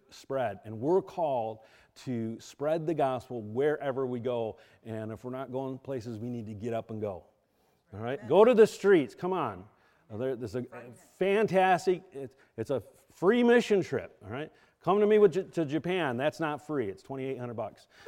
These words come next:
<laughs> Okay? Uh, uh, <clears throat> or go to the streets, go preach the gospel. And Paul explains, and so I want to tie this in, this is the main, actually, text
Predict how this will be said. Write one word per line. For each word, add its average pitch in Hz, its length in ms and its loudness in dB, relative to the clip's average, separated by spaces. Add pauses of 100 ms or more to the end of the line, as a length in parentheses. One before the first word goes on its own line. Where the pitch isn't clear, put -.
(540)
<laughs> - 80 2 (720)
Okay? 143 260 -8 (580)
Uh, 135 380 2 (440)
uh, 127 400 0 (200)
<clears throat> - 280 2
or 127 140 -2
go 170 340 4
to 151 80 -4
the 165 120 0
streets, 165 440 -2 (160)
go 170 580 4
preach 156 420 -2
the 147 100 -4
gospel. 123 580 -6 (380)
And 127 120 -8
Paul 262 360 4
explains, 170 1040 -2 (360)
and 123 140 -14
so 139 140 -8
I 131 40 -6
want 135 220 -12
to - 80 -20
tie 139 140 -6
this 170 220 -6
in, 139 120 -2
this 120 120 -10
is - 60 -20
the 123 80 -10
main, 139 300 -8 (140)
actually, 123 300 -8
text 139 360 -10